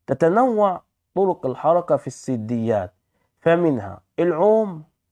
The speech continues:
الطيران، العدو اللي هو الجري، والتسلق. يبقى عندك أربع طرق من طرق الحركة في السديات:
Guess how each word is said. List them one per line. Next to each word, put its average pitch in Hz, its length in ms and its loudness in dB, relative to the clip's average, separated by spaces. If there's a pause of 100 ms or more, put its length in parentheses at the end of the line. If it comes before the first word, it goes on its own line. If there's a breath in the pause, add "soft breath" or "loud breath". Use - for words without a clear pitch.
(200)
الطيران، 160 840 2 (500)
العدو 139 500 0
اللي 135 100 -2
هو 139 100 2
الجري، 170 460 0
والتسلق. 127 960 -4 (380)
يبقى 113 220 2
عندك 143 460 0 (440)
أربع 139 420 2
طرق 196 440 -4
من 123 140 -8
طرق 165 300 -4
الحركة 160 460 0
في - 100 -10
السديات: 113 840 -6